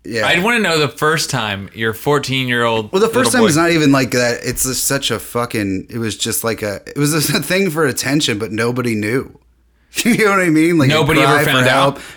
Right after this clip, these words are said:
Speaker 1: but no one knew. My parents didn't know I tried to kill myself until I was twenty-two.
Speaker 2: Okay.
Speaker 1: And I had tried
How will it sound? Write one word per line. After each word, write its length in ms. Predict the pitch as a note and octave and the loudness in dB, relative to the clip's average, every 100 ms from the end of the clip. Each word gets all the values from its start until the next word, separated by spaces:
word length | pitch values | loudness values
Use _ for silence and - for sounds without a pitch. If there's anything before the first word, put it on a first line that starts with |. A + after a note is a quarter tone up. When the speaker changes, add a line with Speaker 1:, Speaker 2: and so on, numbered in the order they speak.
| - | -2
Speaker 1:
but 140 | C#3+ | 2
no 420 | C3 C3 C3 C3 | 2 4 2 2
one 220 | C3 B2 | 2 2
knew. 160 | A#2+ B2 | 2 0
My 140 | G2+ | -2
parents 360 | F3 C4 A#3+ F#3+ | 0 2 2 0
didn't 140 | E3+ | 2
know 120 | D3 C#3+ | 2 2
I 60 | |
tried 160 | A#2+ C3 | 2 -2
to 60 | |
kill 180 | A2 C3+ | -2 0
myself 420 | C3 - G#2 G2+ - - - _ | 0 0 -2 -6 -10 -20 -20 _
until 280 | A#2+ A2 B2 | -6 0 0
I 100 | A2+ | 0
was 220 | G#2 F2+ | 0 -4
twenty-two. 920 | - - A2+ A2 G#2 - G2+ F2+ C2+ - _ _ _ _ _ _ _ _ _ | -6 -4 -2 0 -2 -4 -6 -6 -12 -20 _ _ _ _ _ _ _ _ _
Speaker 2:
Okay. 80 | C3 | 0
Speaker 1:
And 80 | A2+ | 0
I 60 | |
had 240 | A#2 A#2+ A#2+ | 0 0 0
tried 580 | - A#2+ A2+ G#2+ F2 | 0 0 0 -2 -6